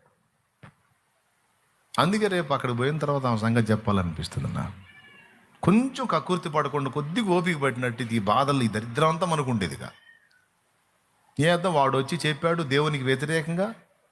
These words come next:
పానే పోయిందని ఎగబడి ఆ మంచి చెడ్డల పండు తింది. తిన్నది పోయి జీవవృక్ష ఫలం అన్న కోసుకొని తిందా? వాడు ఏది చెప్పాడో అదే కోసుకొని తింది.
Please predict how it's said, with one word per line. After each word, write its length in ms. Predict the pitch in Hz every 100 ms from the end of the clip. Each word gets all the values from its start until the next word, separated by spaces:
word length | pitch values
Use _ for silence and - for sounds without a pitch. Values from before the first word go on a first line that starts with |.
| _ -
పానే 240 | 127 151
పోయిందని 400 | 156 139 139 147
ఎగబడి 400 | 123 120 127 165 226 _ _ _ _ _ _ _ -
ఆ 40 | 110
మంచి 300 | 117 127 127
చెడ్డల 320 | 127 120 117
పండు 280 | 113 110 107
తింది. 240 | 82 - - _ _ _ _ _ _ _ _ _ _ _ _ - _ _ - - - -
తిన్నది 260 | 143 170
పోయి 160 | 160 160
జీవవృక్ష 420 | 127 165 165 160
ఫలం 260 | 147 156 160
అన్న 120 | 156
కోసుకొని 420 | 139 147 127 143
తిందా? 340 | 139 139 139 - _ _ _ _ _ _ _ _ _ _ _ _ _ _ _ _ -
వాడు 220 | 101 110
ఏది 300 | 113 117 113
చెప్పాడో 380 | 123 117 139 143
అదే 160 | 104 95
కోసుకొని 460 | 80 80 - 90
తింది. 280 | - _ _